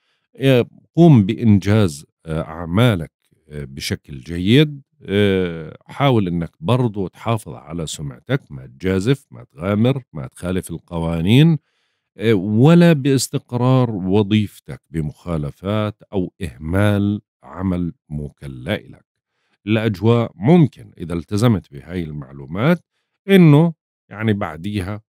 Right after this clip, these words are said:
الأجواء بتكون لصالحك. آه، ممكن إنه أنت تحصل على ترقية أو تكريم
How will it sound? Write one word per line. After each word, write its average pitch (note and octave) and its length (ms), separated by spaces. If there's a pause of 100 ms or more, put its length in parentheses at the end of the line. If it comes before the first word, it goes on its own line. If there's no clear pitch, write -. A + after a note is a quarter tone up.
الأجواء F#2 440
بتكون E2 460
لصالحك. G2+ 640 (460)
آه، F#2+ 260
ممكن F2 560 (100)
إنه D#2 340
أنت D#2+ 220 (680)
تحصل - 460
على C2 340
ترقية B2+ 560 (120)
أو B1+ 240
تكريم B2 640